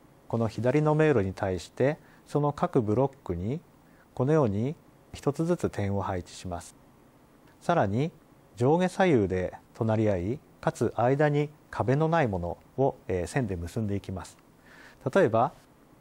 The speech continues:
左上の点とそのすぐ右の点の間には壁がありませんので、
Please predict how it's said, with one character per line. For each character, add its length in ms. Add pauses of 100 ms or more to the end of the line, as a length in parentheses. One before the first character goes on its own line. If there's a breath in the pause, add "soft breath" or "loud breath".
(120)
左 360
上 180
の 140
点 220
と 120
そ 120
の 100
す 140
ぐ 100
右 240
の 140
点 280
の 80
間 240
に 80
は 140
壁 260
が 140
あ 40
り 80
ま 140
せ 140
ん 120
の 120
で、 240